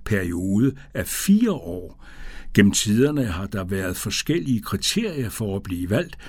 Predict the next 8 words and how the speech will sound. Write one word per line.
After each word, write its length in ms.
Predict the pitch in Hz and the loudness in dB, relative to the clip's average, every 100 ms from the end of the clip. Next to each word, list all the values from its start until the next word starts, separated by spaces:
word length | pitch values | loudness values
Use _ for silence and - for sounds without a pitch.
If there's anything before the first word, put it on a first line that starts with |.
| - | -6
såsom 540 | - 131 107 101 104 - | 2 4 4 -4 -6 -4
alder, 400 | 139 202 196 - - - - | -2 -2 -4 -8 -16 -20 -12
køn, 280 | - 180 196 - - - - | 4 4 4 -4 -20 -18 -2
civil 480 | - 120 120 226 | 2 4 4 0
status, 680 | - - 87 92 - 175 - - - | -2 -2 -2 -4 -4 -4 -6 -10 -8
formue 680 | - 107 92 143 151 151 113 - - - | 0 2 4 4 2 2 0 -2 -12 -2
og 100 | 98 | 0
hæderlighed. 680 | 87 131 127 110 80 92 | 2 2 0 -2 0 -2